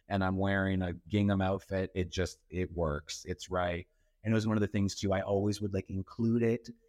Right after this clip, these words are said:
into my shows. I always include a lot of, like, Broadway musical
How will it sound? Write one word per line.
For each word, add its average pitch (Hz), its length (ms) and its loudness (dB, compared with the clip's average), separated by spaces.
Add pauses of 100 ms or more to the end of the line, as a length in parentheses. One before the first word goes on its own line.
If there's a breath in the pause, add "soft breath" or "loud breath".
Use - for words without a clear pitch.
(140)
into 107 260 -2
my 120 160 0
shows. 120 500 0
I 131 140 -2
always 135 280 0
include 107 340 2
a 98 40 4
lot 95 200 4
of, 90 100 -2
like, 85 160 0
Broadway 87 540 -2
musical 82 360 -12